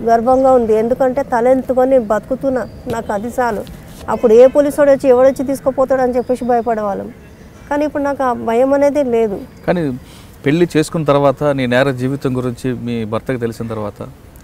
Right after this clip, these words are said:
Speaker 2: అతను reaction?
Speaker 1: వదిలిపెడదామని మూమెంట్లో ఆ టైంలో ఉంది సార్ ఆయనకి.
Speaker 2: Hmm.
Speaker 1: "వదిలిపెట్టేసేయాలి, ఎందుకు దీంతో పాటు ఉండి నన్ను కూడా దొంగని చేస్తారు, రేపటికల్లా నన్ను కూడా తీసుకెళ్ళి అరెస్ట్ చేసి జైల్లో తీసుకొని పెడతారని" చెప్పేసి భయపడేవాడు.
Speaker 2: మరి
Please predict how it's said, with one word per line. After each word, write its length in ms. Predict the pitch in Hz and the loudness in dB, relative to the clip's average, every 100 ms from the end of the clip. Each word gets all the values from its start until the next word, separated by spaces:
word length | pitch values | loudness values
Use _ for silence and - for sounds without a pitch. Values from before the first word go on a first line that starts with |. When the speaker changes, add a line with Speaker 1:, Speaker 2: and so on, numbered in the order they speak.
| - | -14
Speaker 2:
అతను 520 | 117 131 135 120 113 | -6 -4 -2 0 0
reaction? 580 | 117 143 135 147 131 117 - - - - - - - - | 2 0 0 -4 -4 -6 -10 -20 -20 -20 -20 -20 -20 -4
Speaker 1:
వదిలిపెడదామని 800 | 233 247 269 269 247 254 247 247 | 0 0 -2 0 2 2 2 2
మూమెంట్లో 480 | 240 233 233 226 240 | 0 2 0 -2 -6
ఆ 60 | |
టైంలో 440 | 233 233 226 233 226 | -6 -4 -2 0 0
ఉంది 320 | 208 202 208 | -2 -4 -6
సార్ 240 | 202 190 | -6 -6
ఆయనకి. 320 | 185 180 175 220 | -4 -4 -8 -12
Speaker 2:
Hmm. 540 | - - - 131 123 | -16 -18 -10 -8 -4
Speaker 1:
"వదిలిపెట్టేసేయాలి, 880 | 208 233 226 202 196 190 202 202 202 | -4 -2 -4 -4 -6 -6 -6 -6 -6
ఎందుకు 260 | 196 202 214 | -6 -6 -6
దీంతో 280 | 208 202 | -4 -6
పాటు 240 | 202 214 202 | -6 -6 -4
ఉండి 200 | 202 214 | -4 -2
నన్ను 220 | 202 202 | -2 -2
కూడా 160 | 220 214 | -4 -4
దొంగని 360 | 208 202 214 | -4 -4 -6
చేస్తారు, 360 | 202 190 202 196 | -6 -8 -6 -6
రేపటికల్లా 560 | 202 208 220 220 233 220 | -6 -6 -4 -4 -2 -2
నన్ను 120 | 226 | -2
కూడా 120 | 233 | -4
తీసుకెళ్ళి 640 | 220 - 240 226 240 233 214 - - - - | -6 -6 -4 -2 -2 -4 -10 -18 -20 -20 -8
అరెస్ట్ 260 | 220 233 240 | -2 0 0
చేసి 280 | 240 - 226 | 0 -2 -4
జైల్లో 280 | 220 220 | -2 -2
తీసుకొని 300 | 214 220 226 | -4 -4 -6
పెడతారని" 480 | 214 214 202 214 208 | -4 -6 -4 -6 -6
చెప్పేసి 300 | 208 214 220 | -8 -6 -6
భయపడేవాడు. 640 | 208 190 180 180 175 170 160 - - - | -4 -2 -2 -2 -4 -6 -10 -18 -20 -16
Speaker 2:
మరి 60 | - | -14